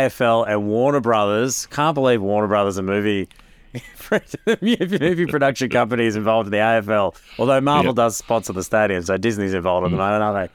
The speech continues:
Speaker 1: they? A F L
Speaker 2: Yep.
Speaker 1: and Warner are apparently to find a happy solution over the Tassie Devils name.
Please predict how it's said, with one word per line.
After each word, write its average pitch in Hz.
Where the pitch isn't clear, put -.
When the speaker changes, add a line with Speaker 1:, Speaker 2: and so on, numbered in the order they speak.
Speaker 1:
they? 127
A 135
F 123
L 131
Speaker 2:
Yep. 131
Speaker 1:
and 123
Warner 120
are 110
apparently 127
to 127
find 117
a 107
happy 151
solution 123
over 104
the 104
Tassie 113
Devils 101
name. 98